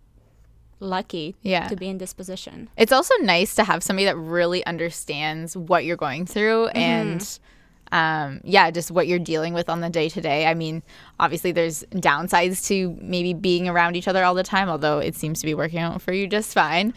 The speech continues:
Speaker 1: No, listen, we, sometimes we do get on each other's nerves,
Speaker 2: Yeah.
Speaker 1: but that happens when you're married in general.
Speaker 2: Yeah.
Speaker 1: So it's not <laughs> like, it's nothing different, right?
Speaker 2: Yeah.
Speaker 1: Um, it's just kinda knowing when to step away. I'm like, "Okay, you need, you know what, like,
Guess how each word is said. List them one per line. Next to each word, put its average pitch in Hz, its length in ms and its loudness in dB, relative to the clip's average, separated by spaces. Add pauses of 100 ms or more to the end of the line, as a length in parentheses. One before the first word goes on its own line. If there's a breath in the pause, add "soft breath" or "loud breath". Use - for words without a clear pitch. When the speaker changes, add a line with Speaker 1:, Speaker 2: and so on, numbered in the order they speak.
(280 loud breath)
Speaker 1:
No, 370 160 6
listen, 247 500 0
we, 262 140 0
sometimes 269 420 0
we 277 80 0
do 240 160 0
get 220 220 0
on 226 120 -2
each 240 140 -6
other's 214 300 -2
nerves, 180 440 -6
Speaker 2:
Yeah. 175 220 2
Speaker 1:
but 202 60 -4
that 233 220 2
happens 214 600 -4
when 208 160 -4
you're 208 140 -2
married 202 400 -4
in 202 140 -4
general. 190 420 -4
Speaker 2:
Yeah. 185 120 4
Speaker 1:
So 220 300 2
it's - 160 -2
not 240 340 2
<laughs> 262 100 2
like, 220 240 0
it's 233 160 -6
nothing 226 680 0
different, 208 560 -4
right? 220 400 -2
Speaker 2:
Yeah. - 120 -6 (280 loud breath)
Speaker 1:
Um, 202 460 -2
it's 214 160 -4
just 240 180 0
kinda 233 220 2
knowing 220 420 0
when 208 200 -2
to 214 100 -12
step 214 320 -2
away. 226 240 0
I'm 233 80 -2
like, 208 160 -4
"Okay, 208 300 -4
you 196 180 -8
need, 196 280 -10
you 208 100 -10
know 208 160 -6
what, 208 240 -6
like, 196 120 -10